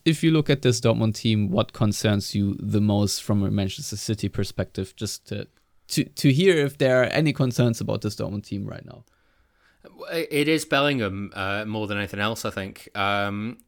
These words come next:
Speaker 2: it, it's weird. I watched back, uh, this morning the, uh, the two legs of, uh, the quarterfinal from a couple of years ago, and, um, Bellingham at, at the Etihad, Bellingham should have had a goal. There was, there was a moment where he, he tackled Ederson, and the referee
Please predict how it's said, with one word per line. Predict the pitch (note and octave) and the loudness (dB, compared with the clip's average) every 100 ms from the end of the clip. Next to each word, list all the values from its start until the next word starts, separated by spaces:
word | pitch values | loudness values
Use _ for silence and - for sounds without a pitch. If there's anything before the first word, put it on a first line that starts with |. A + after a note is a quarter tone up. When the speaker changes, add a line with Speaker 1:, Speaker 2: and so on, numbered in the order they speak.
| - G#2 D2+ E2+ - - | -18 -18 -20 -18 -18 -18
Speaker 2:
it, | - C#3+ - | -20 -20 -12
it's | C3+ - | -8 2
weird. | D3 | 4
I | C3 | 4
watched | B2 C#3 - - | 4 2 0 -4
back, | C#3 - - - | -4 -6 -14 -8
uh, | A2+ G#2 | -6 -6
this | G#2 | -8
morning | A#2 A2+ A2+ G#2 G2+ | -6 -4 -2 -4 -4
the, | G#2 G2+ G2+ G2+ G2+ | -2 0 0 0 -2
uh, | G#2+ G2 G#2 | -4 -6 -6
the | G2 G#2 | -8 -10
two | - A2 | -6 -4
legs | G#2 G2+ G2 - - | 0 -2 -2 -8 -6
of, | G2+ G2 F#2+ - - | -4 -2 -4 -8 -10
uh, | F#2+ F#2 F#2 | -6 -6 -6
the | G2+ F#2+ | -8 -8
quarterfinal | - G2 - G2 G2 G2 F2+ | -6 -8 -8 -6 -6 -6 -10
from | - F#2+ F2+ | -8 -8 -8
a | - | -12
couple | - - | -14 -6
of | |
years | G2 F#2+ | -6 -6
ago, | F#2+ F2+ E2 - - - _ _ A2 | -8 -10 -12 -16 -20 -20 _ _ 0
and, | G#2 G#2 G#2 G#2 G#2 - - | 4 4 2 -2 -6 -8 -6
um, | G2+ G2+ G2+ G#2 G#2 G#2+ A2+ - - - - | -2 0 0 -2 -4 -6 -10 -14 -10 -10 -6
Bellingham | C#3+ C#3 C3+ B2 A#2+ A2+ A2+ - _ - | 0 2 2 0 0 -2 -4 -10 _ -18
at, | - - | -14 -8
at | A#2+ | -4
the | C3 | 0
Etihad, | C3 - A2+ G#2 | 0 2 0 0
Bellingham | A#2+ A#2 | -2 -2
should | G#2 - C3+ | -2 -2 -2
have | A#2 | -2
had | A2 G2 | -2 -2
a | |
goal. | F2 G2 F2+ F2 - | -2 -2 -2 -6 -8
There | G2+ G2+ | -4 -4
was, | G2+ - | -4 -4
there | G#2+ | -4
was | G2+ | -2
a | |
moment | A2 A2 A2 | -2 -2 -2
where | G2+ G2 | -4 -4
he, | G2 | -6
he | - G#2+ | -6 -8
tackled | - - - G2+ | -4 -4 -2 -4
Ederson, | F#2+ F#2+ G2 F2+ - | -4 -4 -6 -8 -8
and | F#2 F#2+ F#2 | -6 -6 -8
the | F2 G#2 | -10 -6
referee | F#2+ A2 F#2+ | -6 -4 -6